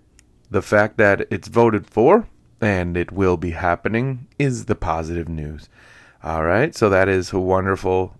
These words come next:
They are, uh, for it. They have voted for it, and it will happen. It may take a little longer still, but it will be,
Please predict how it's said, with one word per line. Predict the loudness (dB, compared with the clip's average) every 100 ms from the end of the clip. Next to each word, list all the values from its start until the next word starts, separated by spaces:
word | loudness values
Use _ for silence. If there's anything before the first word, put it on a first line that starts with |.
| -16
They | -8 -6 -4 -4 -6
are, | -6 -6 -4 -6 -10 -14
uh, | -10 -6 -8
for | -4 2 4 6
it. | 4 0 _ -10
They | -8
have | -8
voted | -2 -2 -2 -4
for | -2 0 0
it, | -4 -18 _ _ _ -10
and | -6
it | -6
will | -2 0 0 -2 -8 _
happen. | -6 -4 -2 -4 -8 -8 _
It |
may | -8 -8
take | -6 -10 -12 _ _ -10
a | -6
little | -4 -2 -4 -6 _ -20 -20 _ _
longer | -2 2 2 -2 -6
still, | -6 -6 -6 -8 _ _ -20 _ -4
but | -2 -2 _ _ _ _ -8
it | -6 -4
will | -4
be, | -4 -6 -6 -8